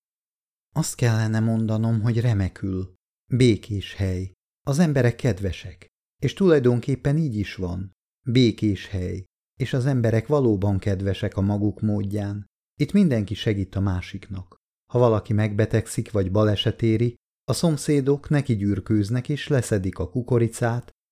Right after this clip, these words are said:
vagy learatják a zabot, ami munkát éppen el kell végezni. A városban sem kell az embernek bezárnia a kocsiját, és a gyerekek is nyugodtan szaladgálhatnak,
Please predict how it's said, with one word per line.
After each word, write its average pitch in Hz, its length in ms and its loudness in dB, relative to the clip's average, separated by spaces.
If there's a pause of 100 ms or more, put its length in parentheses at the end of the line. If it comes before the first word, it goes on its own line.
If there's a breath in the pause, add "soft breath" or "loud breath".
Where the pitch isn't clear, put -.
(120)
vagy 123 200 2
learatják 113 800 2
a 98 60 0
zabot, 104 520 -2 (360)
ami 147 180 4
munkát 139 640 0
éppen 113 400 0
el 98 180 2
kell 90 220 -2
végezni. 92 720 -4 (540)
A 127 80 2
városban 110 540 2
sem 101 260 -2
kell 101 260 2
az 101 120 0
embernek 101 540 0
bezárnia 98 580 0
a 90 100 -4
kocsiját, 117 720 0 (340)
és 131 120 -2
a 151 60 6
gyerekek 135 480 2
is - 200 -4
nyugodtan 107 560 0
szaladgálhatnak, 98 1120 -2